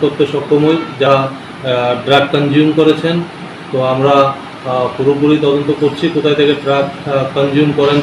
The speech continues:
প্রকিউর করেন এবং, আহ, যে পরিমল নমর কাছ থেকে আমরা যে গাঁজাগুলো পেয়েছি সেগুলো কোথায় থেকে প্রকিউর করেছেন, আহ, উনি এগুলো, আহ,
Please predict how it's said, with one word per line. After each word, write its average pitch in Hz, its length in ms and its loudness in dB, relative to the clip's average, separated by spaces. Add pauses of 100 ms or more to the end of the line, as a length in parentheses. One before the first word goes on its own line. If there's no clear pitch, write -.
প্রকিউর 143 400 4
করেন 147 320 2 (440)
এবং, 139 360 2 (340)
আহ, 127 280 4 (100)
যে 135 180 2
পরিমল 151 400 6
নমর 147 340 2 (100)
কাছ 143 200 -2
থেকে 147 160 2
আমরা 139 220 0
যে 143 200 4
গাঁজাগুলো 143 580 0
পেয়েছি 139 420 -2 (340)
সেগুলো 147 280 6
কোথায় 151 220 2
থেকে 156 280 2
প্রকিউর 143 360 0
করেছেন, 147 380 0 (580)
আহ, 127 420 -2
উনি 143 140 2
এগুলো, 151 420 4 (100)
আহ, 131 260 0